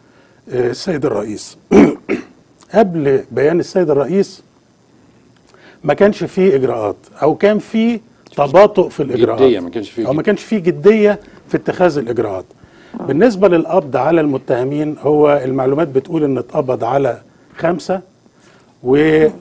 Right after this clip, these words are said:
Speaker 1: آه، مشوا منهم اتنين وفاضل تلاتة، وجاري البحث عن عشرة مش لاقيينهم. ف، آه، من ناحية المشاعر، هو طبعًا احنا كلنا عايزين ان الموضوع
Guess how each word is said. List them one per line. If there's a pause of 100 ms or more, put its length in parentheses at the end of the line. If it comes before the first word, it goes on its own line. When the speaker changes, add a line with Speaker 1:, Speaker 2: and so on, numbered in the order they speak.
(340)
Speaker 1:
آه،
مشوا
منهم
اتنين
وفاضل
تلاتة،
وجاري
البحث (440)
عن
عشرة (500)
مش
لاقيينهم. (840)
ف، (880)
آه، (100)
من
ناحية
المشاعر،
هو
طبعًا
احنا
كلنا (320)
عايزين
ان
الموضوع